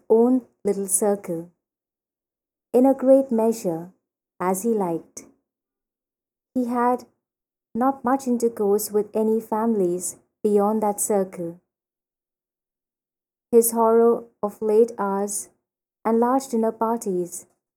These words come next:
made him unfit for any acquaintance, but such as would visit him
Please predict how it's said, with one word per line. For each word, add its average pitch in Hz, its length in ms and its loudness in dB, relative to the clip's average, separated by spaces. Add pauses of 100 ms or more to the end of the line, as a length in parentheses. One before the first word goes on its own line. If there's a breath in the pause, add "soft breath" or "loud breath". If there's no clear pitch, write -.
(420)
made 233 260 6
him 220 240 -2
unfit 202 680 -4 (440)
for 220 180 0
any 233 240 2
acquaintance, 214 1000 -2 (1300)
but 262 180 0
such 277 320 -2
as 254 320 -2
would 190 300 2 (680)
visit 247 320 2
him 202 360 -6